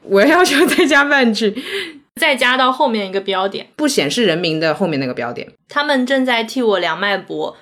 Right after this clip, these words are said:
Speaker 2: 时不时地用固定在一根小木棒上的玫红色小海绵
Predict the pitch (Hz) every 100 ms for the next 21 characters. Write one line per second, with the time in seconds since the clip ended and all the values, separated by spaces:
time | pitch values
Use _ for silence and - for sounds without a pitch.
0 | _ - - 202 220 320 311 - 196 214
1 | 208 233 220 220 302 254 226 233 214 208
2 | 226 208 196 226 240 247 - 175 170 269
3 | 269 226 - 294 214 208 240 208 190 175
4 | 165 165 254 262 196 202 240 214 214 190
5 | 220 208 156 156 156 175